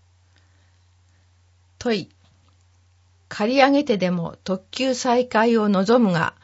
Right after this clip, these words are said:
交通利便性を高めるための施策は。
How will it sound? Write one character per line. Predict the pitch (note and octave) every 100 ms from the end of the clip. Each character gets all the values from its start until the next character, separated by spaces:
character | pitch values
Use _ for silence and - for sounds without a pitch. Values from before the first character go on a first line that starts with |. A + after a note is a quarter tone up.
| - -
交 | B3 B3+ B3+
通 | - B3 A#3+
利 | G#3+
便 | A3 B3+ C4
性 | - A#3
を | G#3 G3
高 | - - A#3+
め | B3 B3
る | G#3+
た | A3 G3+
め | F3+
の | D#3+
施 | E3
策 | - F#3+ F#3+ F#3
は。 | F#3+ F#3